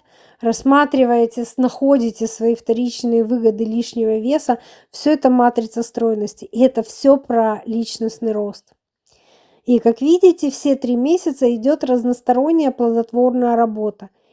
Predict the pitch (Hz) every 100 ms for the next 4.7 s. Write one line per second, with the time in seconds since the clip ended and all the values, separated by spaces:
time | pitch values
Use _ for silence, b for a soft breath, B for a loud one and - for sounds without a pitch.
0 | _ 240 233 240 262 370 381 294 247 226
1 | 233 294 294 269 247 240 226 269 277 247
2 | 226 226 233 - - 277 262 226 208 -
3 | 190 180 - _ - - 294 294 269 277
4 | 269 226 202 - 196 -